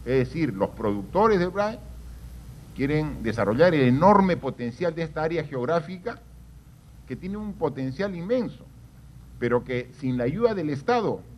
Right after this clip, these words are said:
no la puede poner en valor. Y entonces persiste y se queda en los problemas cuando tiene enormes posibilidades. Y ahí nosotros estamos apostando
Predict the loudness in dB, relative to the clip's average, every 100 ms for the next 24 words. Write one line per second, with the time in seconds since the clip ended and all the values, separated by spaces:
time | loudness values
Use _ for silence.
0 | -18 -8 -4 -2 0 0 0 -4 -4 -4
1 | 0 4 4 2 -6 -10 -8 -8 -10 -14
2 | -18 -20 -20 -20 -20 -20 -20 -12 0 0
3 | 2 2 2 0 -4 -4 -16 -20 -20 -20
4 | -20 -20 -20 -20 -20 -20 -20 -20 -20 -20
5 | -20 -12 -2 -2 0 0 0 -2 2 4
6 | 4 0 -4 -4 -2 -2 2 2 2 -2
7 | -2 -2 0 0 -2 -6 -6 -4 -4 -4
8 | -6 -8 -12 -20 -20 -20 -20 -8 -6 -4
9 | -2 -2 -4 -8 -10 -8 -4 -2 -2 -6
10 | -16 -20 -20 -20 -20 -20 -16 -2 2 2
11 | 0 0 0 -2 -8 -12 -20 -20 -8 -6
12 | -4 -4 -4 -6 0 0 0 -6